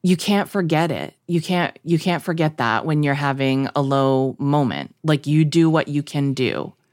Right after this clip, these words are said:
and it does make a difference.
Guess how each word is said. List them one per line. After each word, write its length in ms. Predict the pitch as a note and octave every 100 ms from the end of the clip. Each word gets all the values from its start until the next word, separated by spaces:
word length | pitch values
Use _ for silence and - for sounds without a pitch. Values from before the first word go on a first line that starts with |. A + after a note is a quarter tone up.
| _ _ _ _ _
and 400 | - C#3+ C3 C3 - - _ _ _ _ _ _ _
it 120 | D#3+
does 200 | D#3 C#3
make 180 | C#3+ C3+
a 40 |
difference. 760 | C3 A2+ - D#2+ - _ -